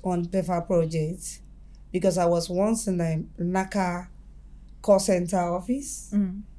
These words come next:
Speaker 1: as an agent. They once paid my salary.
Speaker 2: Mm.
Speaker 1: And ever since the project winded off, it has affected me, though,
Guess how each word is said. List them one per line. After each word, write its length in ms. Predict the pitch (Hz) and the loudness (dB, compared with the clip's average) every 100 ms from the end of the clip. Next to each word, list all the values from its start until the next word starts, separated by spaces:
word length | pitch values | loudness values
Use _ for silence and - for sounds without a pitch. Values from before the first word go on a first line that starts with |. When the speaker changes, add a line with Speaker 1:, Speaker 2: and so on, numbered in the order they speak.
| - - | -16 -6
Speaker 1:
as 160 | 175 180 | -2 0
an 160 | 160 | 2
agent. 640 | 175 170 160 151 170 - - - - - - - - - - - - - - | 2 2 0 -2 -6 -12 -18 -20 -20 -20 -20 -20 -20 -20 -20 -20 -18 -10 0
They 80 | 202 | 4
once 220 | 233 269 | 4 2
paid 320 | - 202 165 | 2 2 2
my 80 | 170 | 0
salary. 680 | 170 180 170 165 160 170 175 - - - | 0 0 0 -2 -4 -6 -8 -16 -14 -4
Speaker 2:
Mm. 260 | 196 180 196 - - - - - - 202 | -4 -4 -10 -18 -20 -20 -20 -20 -6 0
Speaker 1:
And 120 | 208 | 2
ever 240 | 247 349 | 2 0
since 440 | 349 - 214 180 185 | 0 4 4 4 0
the 160 | 190 | -2
project 440 | 165 202 196 196 180 | 0 2 4 2 2
winded 440 | 180 180 175 170 | 0 2 2 4
off, 420 | 160 160 - - - - - - - - - - - - - | 2 0 -6 -16 -18 -18 -20 -20 -20 -20 -20 -20 -20 -20 -2
it 140 | 233 226 | 0 2
has 280 | 220 - - | 2 2 -2
affected 640 | 208 233 233 233 208 208 | 2 2 2 0 -2 0
me, 280 | 190 170 165 - | 0 0 -2 -10
though, 440 | 185 190 180 240 | -8 -2 0 0